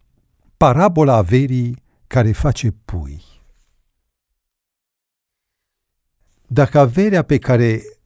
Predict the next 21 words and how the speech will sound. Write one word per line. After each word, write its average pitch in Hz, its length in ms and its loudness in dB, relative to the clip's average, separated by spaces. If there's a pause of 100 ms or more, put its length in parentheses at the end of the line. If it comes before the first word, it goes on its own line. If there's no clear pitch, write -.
Mântuitorul 135 680 0
nostru 123 360 -2
a - 20 2
încredințat-o 107 920 -4 (680)
robilor 127 640 0
săi 127 240 -4
atunci 117 380 -4
când, 113 280 -4 (500)
cum 101 180 -6
spune 113 360 -4
parabola, 107 840 -4 (720)
a - 140 0
plecat 120 380 -4
într-o 113 300 -4
altă 110 260 -4
țară, 107 600 -8 (1040)
dacă 143 260 0
această 135 680 -2
avere 120 400 -2
este 117 320 -2
dragostea, 95 1160 -10